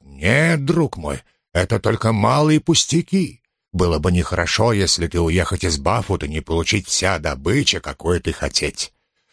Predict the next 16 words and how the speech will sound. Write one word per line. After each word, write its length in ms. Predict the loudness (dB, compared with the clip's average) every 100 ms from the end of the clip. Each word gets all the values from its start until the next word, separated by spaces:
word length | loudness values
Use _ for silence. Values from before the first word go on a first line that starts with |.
| _
Я 180 | 0 2
очень 300 | 2 2 2
много 340 | 2 2 0
сожалеть, 640 | 0 0 2 2 2 2 0
что 220 | -4 -8
ты 200 | -12 -8
уезжать. 720 | -4 0 0 0 -2 -8 -10 _ _ _ _ _
Но 180 | -4 -2
когда 300 | 0 0 0
ты 100 | -2
смотреть 560 | -2 -2 -2 -2 -2 -2
на 140 | -2
весь 320 | 0 0 0
этот 200 | -2 -2
отличный 540 | -4 -2 0 0 -2 -6
добыча, 640 | -8 -2 0 2 0 -4